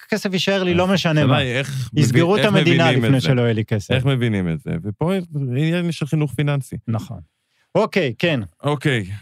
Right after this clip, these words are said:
Speaker 2: אה... אני, אתה זוכר, סיפרתי לך שהתמכרתי לאיזה אתר של, אה, מחקרים מוזרים? אה... אז לפני יומיים יצא מחקר מאוניברסיטת, אני מקווה שאני אגיד את זה טוב,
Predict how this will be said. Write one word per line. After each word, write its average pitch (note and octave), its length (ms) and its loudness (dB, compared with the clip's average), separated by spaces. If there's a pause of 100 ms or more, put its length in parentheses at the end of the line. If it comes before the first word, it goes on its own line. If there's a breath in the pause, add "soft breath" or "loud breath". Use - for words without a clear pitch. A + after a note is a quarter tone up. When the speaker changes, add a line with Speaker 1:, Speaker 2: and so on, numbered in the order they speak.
(140)
Speaker 2:
אה... A2 1120 0
אני, B2+ 120 0
אתה C3 160 -4
זוכר, A#2 240 -6
סיפרתי B2 320 -6
לך C3 160 -6
שהתמכרתי A2 580 -6
לאיזה G#2 300 -2
אתר B2 280 -4
של, G#2+ 320 -6
אה, G2 140 -4
מחקרים G#2+ 420 -4
מוזרים? A#2+ 500 -2 (580)
אה... G2 260 -4
אז F#2+ 120 -6
לפני G#2+ 240 -4
יומיים A#2 420 -2
יצא G#2+ 220 -4
מחקר G2+ 480 -4 (220)
מאוניברסיטת, A2 880 -4
אני G#2+ 120 -2
מקווה G#2 500 -4
שאני G2 200 -4
אגיד F#2 180 -4
את F#2+ 100 -2
זה F2+ 60 -6
טוב, B2+ 260 -4